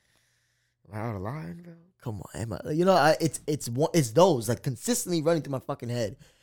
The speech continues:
And in reality, like, people really fucked with me, which was really fucking cool, you know? Um, the mix dropped and, like, bro,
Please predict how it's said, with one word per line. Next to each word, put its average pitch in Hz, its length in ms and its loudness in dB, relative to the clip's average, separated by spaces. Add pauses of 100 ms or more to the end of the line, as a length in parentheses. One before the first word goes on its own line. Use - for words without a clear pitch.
(380)
And 107 580 -2 (340)
in 117 100 -8
reality, 113 480 0
like, 95 320 -8
people 107 280 -14
really 95 260 -4
fucked - 280 -12
with - 140 -12
me, - 140 -20 (260)
which - 160 -18
was 101 160 -6
really 113 360 -2
fucking 101 320 -10
cool, 92 400 -20 (120)
you 104 120 -16
know? 101 260 -8 (600)
Um, 87 420 -4
the 92 80 -6
mix 120 260 -4
dropped 104 360 -4
and, 90 100 -10
like, 85 120 -8
bro, 90 140 -8